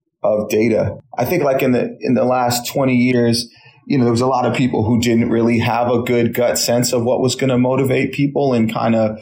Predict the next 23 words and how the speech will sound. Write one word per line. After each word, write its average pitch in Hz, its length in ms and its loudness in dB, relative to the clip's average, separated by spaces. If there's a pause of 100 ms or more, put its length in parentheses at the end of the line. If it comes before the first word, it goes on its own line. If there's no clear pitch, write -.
(260)
um, 104 640 0 (180)
push - 280 -2
them. 139 340 0 (840)
And 123 200 2
then 131 160 2
they, 123 340 0
they 120 220 0
found 123 260 0
this 110 240 -2
tool 113 680 -2 (200)
that 113 160 -2
they 113 140 0
could 113 160 -2
weaponize 107 640 0
called 101 300 -2
data 107 520 0 (100)
and 107 120 0
be 110 80 2
like, 107 200 0
"Well, 113 140 0
the 104 80 0
data 147 300 0
says," 117 500 -2